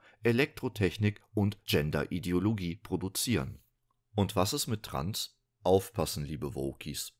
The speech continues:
Holt jetzt tief Luft und macht euch bereit,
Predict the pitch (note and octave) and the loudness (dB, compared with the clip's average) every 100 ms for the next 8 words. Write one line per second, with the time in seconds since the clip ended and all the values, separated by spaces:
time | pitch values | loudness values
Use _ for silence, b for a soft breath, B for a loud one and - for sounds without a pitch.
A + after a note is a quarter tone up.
0 | _ A2 B2 D#3+ E3+ A#2+ B2 - - - | _ 4 6 6 2 0 0 2 -4 -6
1 | - B2 C3 - F#2 D#2 D2 - - _ | -4 -2 -2 -4 -2 -2 -2 -10 -20 _
2 | G2 D#2+ F2+ G2+ C3+ - - G#2 G#2+ - | -2 -2 0 0 0 -8 0 0 0 -2
3 | E2 C#2+ D2 F#2 A2 | -2 -2 0 0 0